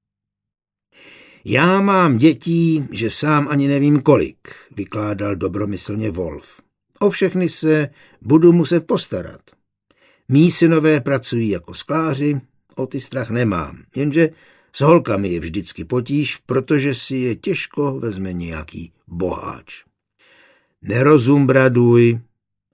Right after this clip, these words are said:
napomenula ho ostře jeho žena Adélka. Kdysi pracovala ve Vimperku v šenku a i když se na ní podepsal věk, práce i porody,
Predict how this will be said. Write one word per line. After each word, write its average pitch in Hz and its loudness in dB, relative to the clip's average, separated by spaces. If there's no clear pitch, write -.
napomenula 113 -4
ho 90 -8
ostře - -10
jeho 90 -10
žena 98 -10
Adélka. 85 -14
Kdysi 175 -4
pracovala 127 -8
ve 87 -12
Vimperku 110 -8
v - -16
šenku 107 -4
a 120 -6
i - 0
když 180 -2
se 107 -6
na 95 -10
ní 90 -8
podepsal 98 -6
věk, 101 -10
práce 110 -6
i 85 -16
porody, 117 -2